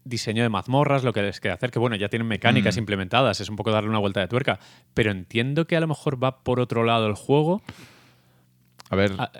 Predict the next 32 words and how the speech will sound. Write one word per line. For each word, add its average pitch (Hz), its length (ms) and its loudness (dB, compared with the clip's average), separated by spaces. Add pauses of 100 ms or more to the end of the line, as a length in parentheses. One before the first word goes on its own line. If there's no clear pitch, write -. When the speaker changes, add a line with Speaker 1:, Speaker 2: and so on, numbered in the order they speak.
(640)
Speaker 2:
aunque 113 180 0
sea 123 120 6
Speaker 1:
habrá - 20 -
Speaker 2:
un 147 40 8
Breath 131 140 6
of 123 100 2
the 127 80 6
Wild 117 240 6
dos, 113 200 4
Speaker 1:
sí. 95 60 -4
Speaker 2:
no 135 100 0
tiene 131 140 -2
por 107 100 -2
qué 104 80 -2
ser 95 120 -4
un 92 300 -8
dos 92 280 0
Speaker 1:
Claro, 131 120 6
Speaker 2:
tal 110 100 4
Speaker 1:
no, 113 60 2
Speaker 2:
cual, 110 140 6
Speaker 1:
no 107 60 6
tienen 131 120 4
Speaker 2:
¿no? 110 40 4
Speaker 1:
por - 120 6
Speaker 2:
Tiene 127 160 4
Speaker 1:
qué 123 40 0
Speaker 2:
que - 60 -
tener 98 100 6 (160)
Speaker 1:
meter - 160 -10
cuatro 113 520 2
bestias 104 760 0